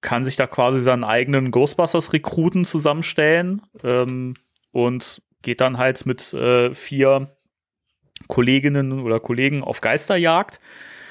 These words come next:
Und ein weiterer Spieler oder <clears throat> eben auch, auch nicht, kann dann eben einen Geist spielen.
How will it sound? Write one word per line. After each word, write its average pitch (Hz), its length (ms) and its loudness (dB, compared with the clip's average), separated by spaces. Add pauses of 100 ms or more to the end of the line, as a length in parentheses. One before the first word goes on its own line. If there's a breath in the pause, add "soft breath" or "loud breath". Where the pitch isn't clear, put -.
(160 loud breath)
Und 135 280 2
ein 131 180 0
weiterer 151 340 2
Spieler 170 680 2
oder 117 260 2
<clears throat> 123 80 -2
eben 120 260 -4
auch, - 360 -2
auch 110 160 -2
nicht, 135 240 -2
kann 131 160 -2
dann 127 160 0
eben 123 340 -2
einen 117 220 -4
Geist 135 340 -2
spielen. 123 560 -2